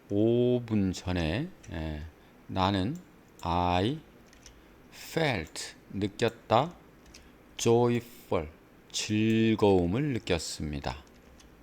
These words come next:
그리고, 그리고 purposeful, purpose, purpose라는 것은 목적이고요. purposeful이라고 하는 것은 목적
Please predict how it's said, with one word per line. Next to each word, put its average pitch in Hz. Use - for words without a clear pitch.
그리고, 110
그리고 107
purposeful, 120
purpose, 143
purpose라는 117
것은 104
목적이고요. 98
purposeful이라고 117
하는 90
것은 131
목적 107